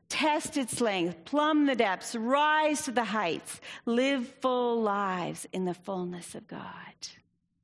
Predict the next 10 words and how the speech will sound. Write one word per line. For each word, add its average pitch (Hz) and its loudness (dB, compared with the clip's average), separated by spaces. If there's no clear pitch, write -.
I 196 -2
feel 233 -2
like 202 -2
we 208 -4
face 202 -2
many 202 0
impossible 202 -4
situations 185 -6
every 180 -4
day. 175 -10